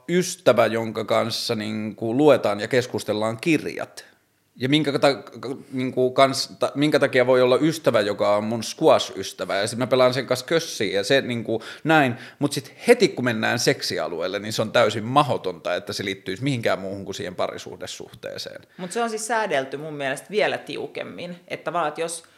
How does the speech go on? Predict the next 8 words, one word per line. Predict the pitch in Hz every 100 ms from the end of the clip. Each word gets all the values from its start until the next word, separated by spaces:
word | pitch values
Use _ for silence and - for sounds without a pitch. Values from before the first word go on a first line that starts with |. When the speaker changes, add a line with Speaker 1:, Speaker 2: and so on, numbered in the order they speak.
| _ _ _ _ _
Speaker 2:
jos | 151 180 180 - -
on, | 175 165
ö, | 143 - - 143 -
onnellisessa | - 208 190 151 147 -
parisuhteessa, | - 165 - 127 - 117 113 - - 117 - _ _ _ -
niin | 135 139
se, | 131 185 185
että | 175 175 _ - 120